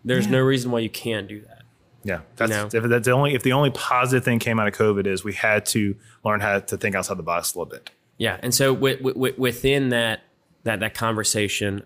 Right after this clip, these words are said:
Speaker 1: of nine to five and being able to work outside of those realms, people are asking on the Facebook Live,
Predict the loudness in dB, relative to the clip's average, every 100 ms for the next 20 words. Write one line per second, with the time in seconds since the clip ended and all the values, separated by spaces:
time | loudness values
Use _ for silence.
0 | -4 -2 -2 -2 -4 -6 -4 -2 0 -2
1 | -6 -12 _ _ -4 -4 -2 -4 -4 -4
2 | -6 -6 -6 -6 -6 -6 -2 -4 -4 -6
3 | -4 -2 -4 -4 -6 -10 -6 -4 -2 -4
4 | -6 -8 -10 -18 -20 -20 _ -6 0 2
5 | 2 0 -2 -2 -2 -4 -6 -6 -6 -8
6 | -4 0 2 0 -4